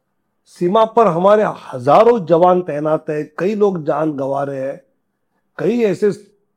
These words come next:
सर्दी में ठिठुर के वहां पर रह रहे हैं, क्योंकि ये अपने में तानातानी चल रही है,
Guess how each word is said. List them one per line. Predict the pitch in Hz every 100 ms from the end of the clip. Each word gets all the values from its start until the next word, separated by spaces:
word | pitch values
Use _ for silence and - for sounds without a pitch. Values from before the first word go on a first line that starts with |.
| _ 185
सर्दी | 147 - 147 147
में | 180 180 180
ठिठुर | 139 180 196
के | 196
वहां | 190 160 156
पर | 170
रह | 147 143
रहे | 165
हैं, | 165
क्योंकि | 185 196 208 226 - 175
ये | 165 240
अपने | - 185 - 220
में | 202 220
तानातानी | - 165 262 180 175
चल | 156 143
रही | 131 131
है, | 190 202